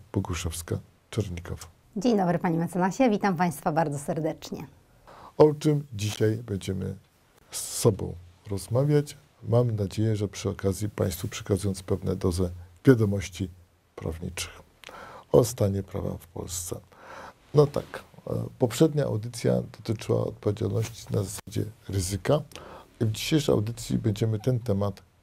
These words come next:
Speaker 1: kontynuować. E, i dlatego tu macie Państwo taki dziwny przepis, że te odpowiedzialności na zasadzie ryzyka dotyczącej ryzyka osoby prowadzącej przedsiębiorstwo poruszane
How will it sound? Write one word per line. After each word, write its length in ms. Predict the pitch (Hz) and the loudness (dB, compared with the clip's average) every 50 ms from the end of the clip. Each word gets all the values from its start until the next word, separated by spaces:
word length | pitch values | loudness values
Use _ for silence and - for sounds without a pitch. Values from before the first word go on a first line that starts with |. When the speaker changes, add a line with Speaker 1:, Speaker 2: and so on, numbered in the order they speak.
| _ _ _ _ _ _ _ _ - | _ _ _ _ _ _ _ _ -8
Speaker 1:
kontynuować. 1200 | - 113 110 101 - - 104 98 98 92 92 92 87 87 87 90 - - - - - - - - - - - - - - - - - - - - - | -4 -2 -2 -2 -2 -2 -2 0 0 0 0 0 0 -2 -2 -2 -4 -6 -8 -4 -4 -4 -4 -4 -6 -14 -20 -20 -18 -16 -16 -14 -16 -16 -8 4 6
E, 40 | 123 117 113 113 110 110 110 - - - _ _ - | 8 8 10 8 8 8 6 4 0 -8 _ _ 6
i 80 | 147 139 | 6 8
dlatego 360 | 127 123 110 - 143 143 139 | 8 8 6 6 2 2 2
tu 160 | 135 - 120 | 0 0 0
macie 240 | 117 117 117 120 113 | 0 2 2 0 -2
Państwo 400 | 117 - 113 113 117 - - 104 | 0 2 2 2 2 0 -2 0
taki 260 | - 104 - - 107 | -2 -2 -2 0 2
dziwny 440 | 104 113 127 120 107 101 98 92 90 85 - - - - - - - - - - - | 4 6 6 6 6 4 2 0 -2 -6 -10 -20 -20 -20 -20 -20 -20 -20 -20 -20 -12
przepis, 480 | - - 107 101 - 185 180 175 - - - - - - - - - - - _ | -6 -4 -4 -2 4 4 4 4 2 -10 -14 -20 -20 -20 -20 -20 -20 -20 -20 _
że 360 | - 120 107 120 117 117 - 113 - - | -2 2 6 6 6 4 2 -6 -10 4
te 160 | - 151 151 - | 4 4 6 6
odpowiedzialności 720 | - - - - 123 120 113 113 113 113 127 117 - 117 | 0 -2 -2 -2 0 0 2 2 2 2 2 0 0 -2
na 40 | 110 | -4
zasadzie 300 | 101 110 113 104 113 - - | -2 -4 -4 -2 0 0 2
ryzyka 540 | 110 113 123 120 123 127 117 120 - 92 | 4 4 4 6 6 4 4 4 -2 -6
dotyczącej 760 | 90 - 104 - - - - - 127 127 117 - 120 113 110 110 - - - _ _ _ _ _ _ _ _ _ _ - | -6 -6 -10 -6 -6 -6 0 0 0 0 2 2 2 2 2 0 -6 -16 -20 _ _ _ _ _ _ _ _ _ _ 4
ryzyka 640 | 135 127 131 135 131 123 131 123 110 - 113 101 - - _ - - | 6 8 8 8 8 8 6 6 4 2 -4 -4 -4 -8 _ -10 -8
osoby 380 | 107 - - 131 123 120 117 | -8 -4 -2 -2 0 0 -2
prowadzącej 760 | 113 - 104 98 104 104 98 - 120 117 113 - 127 117 110 104 - _ | -4 -4 -6 -2 -2 -2 -2 -2 -2 -4 -2 -2 -2 -2 -2 -4 -8 _
przedsiębiorstwo 1200 | - - - 104 - - - 107 104 101 98 107 110 107 - - - - - - - 123 107 - - - - - - - _ _ _ _ _ _ | -16 -10 -10 -10 -8 -6 -4 -2 -2 -2 0 2 2 2 2 0 -8 -10 -10 4 6 6 6 6 0 -12 -20 -20 -20 -20 _ _ _ _ _ _
poruszane 600 | - 113 107 104 101 - - 117 117 113 110 110 | 2 2 2 2 0 -4 -2 0 0 0 0 -2